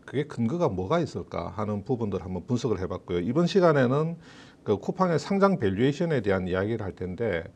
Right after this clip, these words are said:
그 저번 시간에 제가 말씀드린 게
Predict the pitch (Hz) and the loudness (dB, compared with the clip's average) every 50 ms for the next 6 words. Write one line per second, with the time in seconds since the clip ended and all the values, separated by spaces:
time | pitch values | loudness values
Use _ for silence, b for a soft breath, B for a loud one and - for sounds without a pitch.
0 | B B B B B B - 127 120 - 131 127 160 170 170 208 190 185 165 156 | B B B B B B -4 -4 0 2 4 4 6 6 6 6 6 6 6 4
1 | 135 - 110 95 101 95 95 95 87 90 90 98 98 - 113 104 - 110 92 92 | 2 2 0 2 2 2 2 2 0 0 -2 -2 -2 -4 -6 -6 -6 -6 -6 -6
2 | 90 90 85 80 98 98 104 107 117 | -6 -6 -6 -6 -4 -4 -4 -6 -8